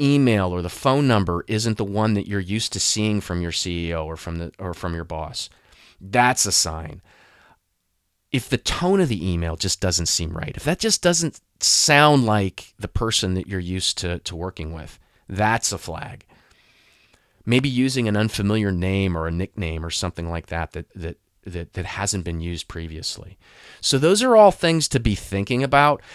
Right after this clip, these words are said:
It's gonna, it's difficult, right? The first trigger needs to be, "Okay, I need to do something right away."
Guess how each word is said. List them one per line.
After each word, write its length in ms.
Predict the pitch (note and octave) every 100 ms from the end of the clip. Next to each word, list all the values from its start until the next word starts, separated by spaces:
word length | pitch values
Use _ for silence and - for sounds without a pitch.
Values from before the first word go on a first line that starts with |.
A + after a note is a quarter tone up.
| -
It's 160 | - -
gonna, 200 | F#3 G3+
it's 160 | D#3+ C#3
difficult, 580 | C3+ G#3+ A#3 - F#2+ E2+
right? 180 | A#2 C3
The 80 |
first 320 | C#3+ - A3 -
trigger 280 | G3 C#3+
needs 180 | C3 A#2+
to 80 | -
be, 180 | G2+ G#2+
"Okay, 220 | - A#2+ -
I 140 | C#3+
need 120 | D#3+
to 60 | C#3+
do 140 | C3+
something 360 | C3 C3+ B2 A2+
right 220 | G#2+ G#2+
away." 460 | G2 G2+ G#2+ F#2